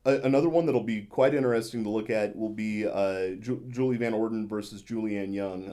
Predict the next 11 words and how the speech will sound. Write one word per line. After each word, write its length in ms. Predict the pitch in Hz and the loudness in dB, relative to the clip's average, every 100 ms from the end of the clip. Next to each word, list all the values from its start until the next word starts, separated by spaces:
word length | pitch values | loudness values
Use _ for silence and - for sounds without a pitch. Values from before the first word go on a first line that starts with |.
| - | -10
Uh, 220 | 92 92 | -8 -6
Van 240 | 101 113 | -2 -2
Orden's 380 | 110 113 104 113 | 0 -2 -4 -8
the, 280 | 113 104 95 - | -4 -4 -4 -6
the 140 | 98 | -8
chairwoman 520 | - 117 107 107 104 | -4 -2 0 -2 -4
of 420 | 101 101 98 98 | -4 -2 -2 -4
the 420 | 101 95 92 95 - - _ _ | -8 -6 -4 -6 -10 -20 _ _
House 220 | 120 110 | -4 -4
Education 520 | 120 92 123 120 123 | -6 -6 -6 -4 -4
Committee, 540 | 110 113 110 107 107 | -6 -4 -4 -4 -6